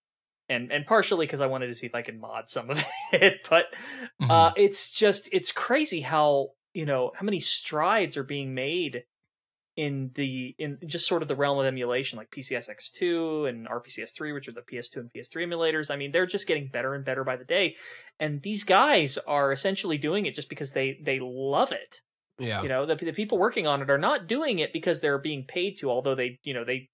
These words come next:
Speaker 1: typically have, like, Patreon or donation links as well, but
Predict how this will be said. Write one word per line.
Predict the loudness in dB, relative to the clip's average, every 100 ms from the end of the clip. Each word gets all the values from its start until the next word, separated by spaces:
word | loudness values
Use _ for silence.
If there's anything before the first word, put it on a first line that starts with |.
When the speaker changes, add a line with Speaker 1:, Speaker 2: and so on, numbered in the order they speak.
| _
Speaker 1:
typically | -10 -6 -4 -2
have, | -2 -2
like, | -4 -6
Patreon | -6 -6 -6 -8 -6 -6 -8
or |
donation | -8 -8 -6 -8 -10 -12 -14 -20 _ -12
links | -12 -10 -12
as | -6
well, | 0 2 4
but | 2